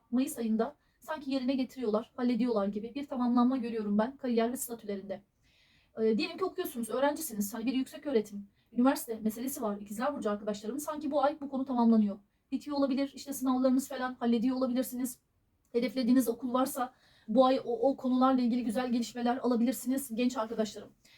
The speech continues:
Çalışan arkadaşlarım için evet böyle, e, iş ve kariyerle ilgili, e, halletmek istediğiniz o son nokta neyse, o, o son basamağı bu ay halledebilirsiniz. Yine bazı ikizler burcu arkadaşlarımın,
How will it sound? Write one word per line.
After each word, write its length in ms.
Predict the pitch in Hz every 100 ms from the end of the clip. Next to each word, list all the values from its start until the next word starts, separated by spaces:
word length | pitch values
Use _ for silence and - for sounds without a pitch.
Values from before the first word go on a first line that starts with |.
| _ _
Çalışan 320 | 311 302 349
arkadaşlarım 500 | 320 330 311 311 320
için 180 | - 311
evet 240 | 285 294 285
böyle, 280 | 285 285 294 _ _
e, 140 | 220 233
iş 180 | 285
ve 80 | 285
kariyerle 440 | - 277 285 254 247
ilgili, 380 | 214 226 233 - _ _ _
e, 180 | 214 220
halletmek 380 | 269 277 277 269
istediğiniz 380 | 269 247 277
o 220 | 233 262 -
son 260 | - 269 254
nokta 220 | 247 254
neyse, 380 | 262 277 226 - -
o, 100 | 214
o 180 | 214
son 240 | 233 285 254
basamağı 400 | 254 240 240 269
bu 120 | 247
ay 120 | 226 -
halledebilirsiniz. 840 | 247 233 226 269 277 277 277 - _ _ _ _
Yine 320 | 302 415 330 - _ _
bazı 300 | 226 320 453
ikizler 340 | 349 302 302 320
burcu 160 | 247
arkadaşlarımın, 640 | 240 233 220 - 202 208